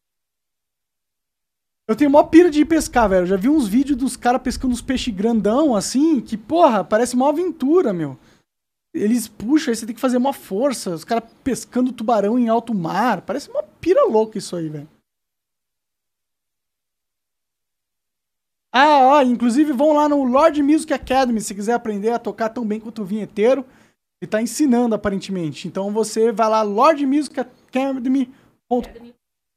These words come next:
ponto com, e já se inscreve lá, que não sei se já abriu o curso lá. O que a galera tá perguntando, Cocão?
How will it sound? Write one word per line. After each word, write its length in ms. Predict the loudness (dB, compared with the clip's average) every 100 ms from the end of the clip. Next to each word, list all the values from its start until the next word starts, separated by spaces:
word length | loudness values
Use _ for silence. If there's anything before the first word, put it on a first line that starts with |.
| _
ponto 320 | -4 -4 -6 -10
com, 420 | -2 0 0 -4 _ -20 _ _ _
e 80 | -8
já 200 | -2 -2
se 100 | -2
inscreve 500 | -4 -2 0 0 0
lá, 160 | 0 0
que 100 | -2
não 80 | -6
sei 180 | -6 -6
se 160 | -6
já 200 | -4 -2
abriu 240 | -2 -4 -6
o 40 |
curso 440 | -4 -2 -2 -4 -4
lá. 220 | -2 -4
O 40 |
que 140 | -4 0
a 20 |
galera 320 | 2 2 -2
tá 80 | -4
perguntando, 640 | -6 -6 -6 -6 -6 -6 -6
Cocão? 340 | -8 -8 -10